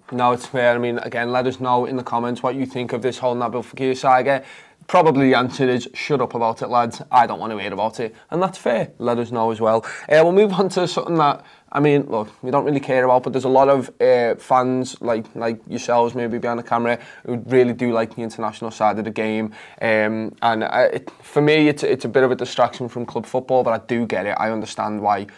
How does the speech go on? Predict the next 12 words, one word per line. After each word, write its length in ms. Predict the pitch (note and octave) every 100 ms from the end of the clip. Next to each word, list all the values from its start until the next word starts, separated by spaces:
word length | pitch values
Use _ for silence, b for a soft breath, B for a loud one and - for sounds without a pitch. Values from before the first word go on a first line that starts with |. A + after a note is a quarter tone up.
| B
players 300 | - G#2 G2+
want 160 | A2 G#2+
to 40 |
be 160 | G#2 G#2+
there. 260 | G#2 G#2 G2+ B B -
To 80 |
start, 360 | A#2+ - C3 -
to 100 | C3+
start, 420 | - C#3 C#3+ C3 -
to 100 | C3+
start 280 | C#3+ C#3+
with, 300 | F3 F#3+ E3+